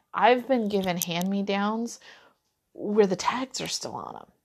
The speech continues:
because they were purchased and then the kid outgrew them. So you're still getting really high quality clothes. And mind you, when my son's wearing hand-me-downs, I have the privilege, because I have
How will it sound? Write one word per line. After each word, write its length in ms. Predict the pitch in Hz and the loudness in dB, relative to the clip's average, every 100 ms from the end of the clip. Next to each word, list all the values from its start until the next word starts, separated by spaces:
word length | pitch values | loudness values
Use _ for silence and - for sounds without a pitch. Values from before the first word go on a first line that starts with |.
| _ - | _ 0
because 520 | 175 - 190 175 175 | 0 0 0 0 2
they 100 | 170 | 4
were 160 | 156 | 4
purchased 680 | 165 - 311 - 185 185 - | 2 2 0 0 -2 -2 -4
and 160 | - 185 | -2 -2
then 100 | 180 | -2
the 80 | 185 | -4
kid 240 | - 185 | -4 -4
outgrew 480 | 175 - - 233 240 | -4 -6 -2 4 4
them. 260 | - - - - - - - | 4 -6 -16 -20 -20 -20 -18
So 680 | - - 214 190 185 165 - - - | -14 0 4 6 6 4 -2 -16 -10
you're 160 | 202 208 | -2 -2
still 380 | - - 285 | 0 4 4
getting 420 | 226 - 269 196 180 | 4 4 2 2 0
really 320 | 214 233 190 | 4 4 4
high 280 | - 220 185 | 0 -4 -2
quality 580 | - 214 202 190 151 | -4 0 4 4 4
clothes. 720 | - - 254 220 139 120 160 - - - - | -2 2 4 6 2 -4 -10 -14 -18 -12 -4
And 120 | 220 | -2
mind 280 | 208 233 220 | 0 0 2
you, 120 | 226 | 2
when 200 | 226 220 | 2 0
my 100 | 233 | -2
son's 320 | 226 247 254 | -2 -4 -2
wearing 280 | 233 208 196 | 0 0 0
hand-me-downs, 880 | 196 226 247 220 175 156 156 160 - - - - - | -2 -2 0 2 2 2 2 -4 -10 -14 -18 -16 0
I 300 | 196 214 240 | 6 8 8
have 260 | 214 214 202 | 4 -2 -2
the 80 | |
privilege, 800 | - - 403 277 - 143 147 - | -10 -2 0 0 -2 -4 -4 -4
because 320 | 165 160 190 202 | -6 -2 0 2
I 80 | |
have 320 | 185 175 165 | 4 4 4